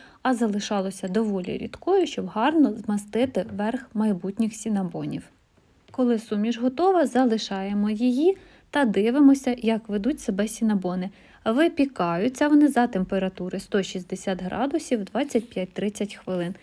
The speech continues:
Після того, як ми їх дістали, зверху заливаємо нашою сметанною заливкою.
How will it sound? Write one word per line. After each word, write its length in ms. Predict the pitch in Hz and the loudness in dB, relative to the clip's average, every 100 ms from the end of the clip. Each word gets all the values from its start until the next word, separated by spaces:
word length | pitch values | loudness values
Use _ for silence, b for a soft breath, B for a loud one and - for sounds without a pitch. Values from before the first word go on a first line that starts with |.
| b b b | b b b
Після 300 | 330 302 220 | -4 -2 -4
того, 300 | 208 185 190 | 0 -2 -2
як 220 | 196 - | -6 -4
ми 160 | 190 190 | -4 -2
їх 140 | 196 | -4
дістали, 640 | 208 226 - 311 381 370 370 | -6 -6 0 4 4 2 0
зверху 600 | 202 190 185 226 - 302 | -2 0 0 -2 -2 -2
заливаємо 760 | 285 294 285 277 285 294 277 277 B B - | 0 0 2 2 2 6 6 4 B B -2
нашою 420 | 233 233 220 214 | -2 0 -2 -4
сметанною 1120 | - 214 220 - 196 202 240 254 254 240 233 | -2 0 0 -2 -4 2 6 8 8 4 2
заливкою. 880 | 185 202 190 170 170 - - 196 | 0 0 0 0 -4 -10 -6 -6